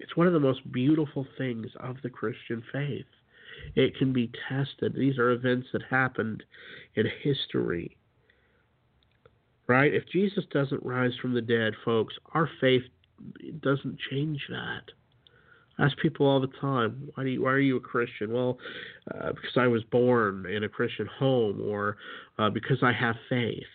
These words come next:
Faith is not a way of knowing. Faith doesn't, faith is, is a belief that's appropriated. Faith is not an epistemology. Faith is not a way of knowing.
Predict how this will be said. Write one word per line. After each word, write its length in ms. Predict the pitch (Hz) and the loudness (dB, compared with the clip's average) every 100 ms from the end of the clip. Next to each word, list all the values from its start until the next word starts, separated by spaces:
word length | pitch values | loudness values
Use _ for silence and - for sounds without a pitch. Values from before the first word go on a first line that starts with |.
| _ _ _ _ _ _ _ _ _ - | _ _ _ _ _ _ _ _ _ -2
Faith 300 | 147 160 175 | 2 4 2
is 80 | 151 151 | -4 -2
not 160 | 151 | 0
a 40 | 139 | 2
way 180 | 135 127 | 2 0
of 120 | 131 | -2
knowing. 400 | 127 151 113 - - _ _ _ | -4 -4 -8 -10 -20 _ _ _
Faith 240 | 139 160 - | 2 2 2
doesn't, 380 | 143 131 - - _ _ - - _ _ _ | -2 -2 -8 -12 _ _ -20 -20 _ _ _
faith 220 | - 170 185 | 2 2 2
is, 100 | 127 - | -4 -4
is 280 | 135 127 123 | -2 -2 -2
a 100 | 110 | -6
belief 360 | 123 127 147 143 | -2 2 2 0
that's 160 | 117 - | -6 -8
appropriated. 1080 | - - 151 170 185 - 113 101 123 135 - | -14 -4 2 4 2 0 -2 -2 -4 -12 -8
Faith 180 | 151 175 - | -6 -4 -8
is 120 | 156 | -6
not 220 | 147 143 | -4 -2
an 140 | 127 127 | -4 -6
epistemology. 1080 | - 147 139 143 127 120 127 92 - - - | -6 -10 -6 -4 -2 -2 -2 -2 -8 -16 -12
Faith 220 | 147 165 | -10 -8
is 120 | 147 | -6
not 140 | 143 139 | -2 0
a 60 | |
way 160 | 127 127 | 2 2
of 100 | 117 | 2
knowing. 460 | 110 110 113 92 | -2 -2 -2 -4